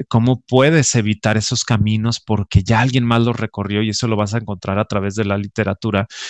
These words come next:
o a través de compartir esa información con más personas dentro de tu empresa. Y al inicio entonces no se trata, ahí dice abajo, no se trata de cuánto ganamos, sino de cuánto aprendimos. Como número dos es que cuanto más tiempo tienes en una empresa, menos sabes qué hacer.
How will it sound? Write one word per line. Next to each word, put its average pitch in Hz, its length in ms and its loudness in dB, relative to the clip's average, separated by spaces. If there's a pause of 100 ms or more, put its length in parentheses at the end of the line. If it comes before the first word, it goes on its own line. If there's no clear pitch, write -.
(120)
o 117 80 4
a 107 80 4
través 107 420 4
de 117 120 4
compartir 110 560 0
esa 123 180 0
información 104 640 -2
con 101 160 0
más 92 180 -2
personas 95 540 -4
dentro 92 340 -4
de 90 120 -4
tu - 100 -6
empresa. 87 560 -6 (460)
Y 110 180 8
al 104 140 6
inicio 117 260 2
entonces 131 320 0
no 127 200 6
se - 120 2
trata, 127 460 4
ahí 120 120 6
dice 120 280 0
abajo, 113 340 0
no 123 100 -2
se 113 120 -6
trata 120 260 2
de 113 100 4
cuánto 110 320 -4
ganamos, 110 420 0
sino 110 300 0
de 104 220 2
cuánto 104 720 0
aprendimos. 139 720 0 (340)
Como 151 240 6
número 240 380 4
dos 131 380 4
es 120 320 0
que 135 340 4
cuanto 120 340 2
más 131 280 4
tiempo 156 260 0
tienes 131 360 0
en 117 100 2
una 113 140 2
empresa, 113 360 0
menos 110 300 2
sabes 101 360 -2
qué 104 100 -6
hacer. - 320 -8